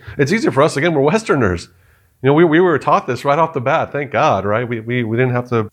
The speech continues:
the, the, uh, the veil was already, you know, ba-, basically taken, taken off, right? I mean, the revelation, right, was there. The revealing was there for us. So we,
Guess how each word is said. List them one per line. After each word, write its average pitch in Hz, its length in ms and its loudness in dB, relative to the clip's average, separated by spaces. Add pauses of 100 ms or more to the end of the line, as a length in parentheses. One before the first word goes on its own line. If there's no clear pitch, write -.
the, 131 420 0 (220)
the, 127 300 0
uh, 113 240 2
the 123 160 -2
veil 190 720 0
was 131 280 2
already, 139 800 2
you 120 200 -2
know, 98 360 0 (160)
ba-, 104 260 -6
basically 110 280 -2
taken, 120 440 -2
taken 131 260 -2
off, 113 300 -2
right? 110 140 0
I - 20 -2
mean, 107 160 -4
the 107 140 -6
revelation, 131 800 -2
right, 107 260 -2
was 110 180 -2
there. 123 240 4
The 101 120 -4
revealing 107 580 2
was 104 180 -4
there 110 340 -4 (200)
for 104 160 -2
us. 92 160 -2
So 117 80 0
we, 143 260 0